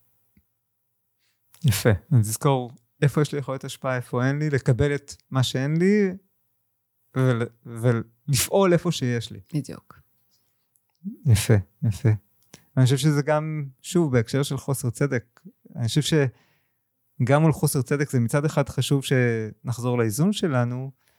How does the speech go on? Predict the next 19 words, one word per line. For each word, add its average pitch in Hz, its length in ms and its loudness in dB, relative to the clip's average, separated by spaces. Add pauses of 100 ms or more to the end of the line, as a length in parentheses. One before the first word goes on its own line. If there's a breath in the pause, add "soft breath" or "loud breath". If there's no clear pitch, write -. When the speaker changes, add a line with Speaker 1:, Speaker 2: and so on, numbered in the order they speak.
(600)
Speaker 1:
אבל 147 120 8
גם 151 140 4
חשוב 135 340 -8
שנפעל. 127 560 2 (240)
זאת - 120 -20
אומרת, 104 220 -6 (200)
אני 117 100 4
לא, 123 80 6 (340)
לפחות - 220 -16
התפיסה 135 220 -4
שלי 143 180 2
זה 123 140 2
לא 139 120 4
שאנחנו 139 640 -2
אמורים 117 240 -10
להיות 123 200 -10
במוח 123 280 -6
של 123 140 -6
לב 117 140 0